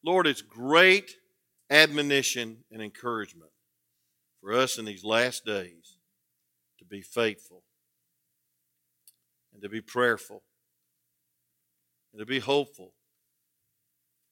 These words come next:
And God, to be the kind of Christian that encourages, exhorts, and motivates somebody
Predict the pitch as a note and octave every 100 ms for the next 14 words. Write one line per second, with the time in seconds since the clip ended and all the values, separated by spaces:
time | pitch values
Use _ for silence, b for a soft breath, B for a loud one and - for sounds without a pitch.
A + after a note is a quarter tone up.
0 | _ _ G2+ F#2+ A#2+ C#3 C#3+ A#2+ A2 C3
1 | A#2+ - C3+ C3 - C#3 - - G2+ _
2 | _ _ _ _ _ _ _ _ _ _
3 | G2+ G2 F#2 - A#2+ C3 C#3 C#3 D3+ -
4 | _ _ _ _ _ _ _ _ _ _
5 | F#2+ F2+ G2 A#2+ C3+ D3 C#3+ - _ _
6 | _ _ _ _ _ _ b b - F#2+
7 | A2+ C3 A#2 B2+ C3+ - - A#2+ A2+ A2
8 | A2 A2+